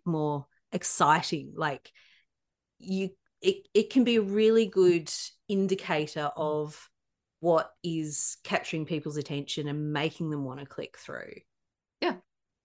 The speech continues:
Speaker 2: absolutely. Um, and in, in some, uh, i-, in some metrics or insights, or depending on what you're using, some people will call a C T R a click-through rate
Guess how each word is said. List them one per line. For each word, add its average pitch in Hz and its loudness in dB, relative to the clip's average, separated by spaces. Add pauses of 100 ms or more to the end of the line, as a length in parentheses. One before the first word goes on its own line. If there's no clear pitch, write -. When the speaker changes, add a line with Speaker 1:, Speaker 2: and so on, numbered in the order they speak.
Speaker 2:
absolutely. 139 -6 (420)
Um, 151 0
and 185 2
in, 185 2
in 202 -2
some, 240 0 (840)
uh, 156 0 (100)
i-, - -6
in 180 0
some 180 0
metrics 180 -6
or 175 -6
insights, 151 -4
or 143 -8
depending 143 -8
on 135 -6
what 131 -6
you're 139 -8
using, 139 -8
some 143 -14
people 147 -10
will 131 -8
call 139 -6
a 127 -4
C 131 -8
T 131 -10
R 120 0
a - -14
click-through - -12
rate 117 -4